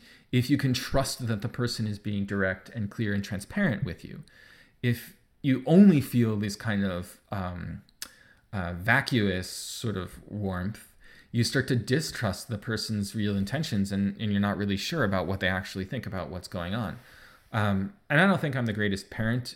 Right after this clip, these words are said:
in the world. Uh, if anything, my, the, and for me, balance is always in the dir-, in, in, in the area of directness <laughs> rather than warmth. Uh, my students often complain about this in my course evaluations at the end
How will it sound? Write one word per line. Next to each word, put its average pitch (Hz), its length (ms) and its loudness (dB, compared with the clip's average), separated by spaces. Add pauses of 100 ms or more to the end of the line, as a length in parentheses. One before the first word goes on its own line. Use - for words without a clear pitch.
in 110 100 -2
the 101 60 2
world. 120 500 -4 (100)
Uh, 90 300 -4 (180)
if 104 160 -6
anything, 110 440 -2 (360)
my, 101 460 2 (100)
the, 101 240 -6
and 104 160 -6
for 107 120 -4
me, 113 200 2
balance 101 460 0
is 95 100 -6
always 92 300 -4
in 90 80 -4
the 87 60 -6
dir-, 90 200 -8
in, 85 380 -8 (140)
in, 82 320 -10 (460)
in 104 80 -4
the 95 120 0
area 85 380 -2
of - 180 -10
directness 104 680 -2
<laughs> - 100 -14
rather 113 280 0
than 104 200 2
warmth. 110 360 -2 (520)
Uh, 92 360 0
my 104 140 4
students 131 540 2
often 107 280 0
complain 110 640 -2 (380)
about 101 380 -2
this - 440 -2
in 92 320 -2
my 90 120 -4
course 104 260 -4
evaluations 98 640 0
at 90 140 -6
the 87 120 -4
end 87 460 -6